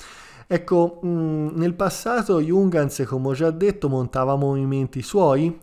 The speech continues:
quindi i puristi storgono un po' il naso. Ma comunque, mm, sappiamo che questo è un movimento stupendo e molto affidabile, anche se, eh, naturalmente non può essere considerato di,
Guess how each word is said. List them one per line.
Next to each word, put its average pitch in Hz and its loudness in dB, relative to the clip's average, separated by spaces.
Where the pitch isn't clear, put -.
quindi 151 0
i 147 -2
puristi 160 -2
storgono 135 -2
un 135 -6
po' 123 -2
il 120 -6
naso. 139 -4
Ma 165 0
comunque, 208 2
mm, 147 -2
sappiamo 160 0
che 127 -4
questo 160 -4
è - -2
un 127 -4
movimento 135 0
stupendo 156 0
e 127 0
molto 127 -2
affidabile, 131 -2
anche 190 -4
se, 196 0
eh, 131 -10
naturalmente 147 -2
non 120 -6
può 131 -4
essere 123 -4
considerato 127 -4
di, 120 -10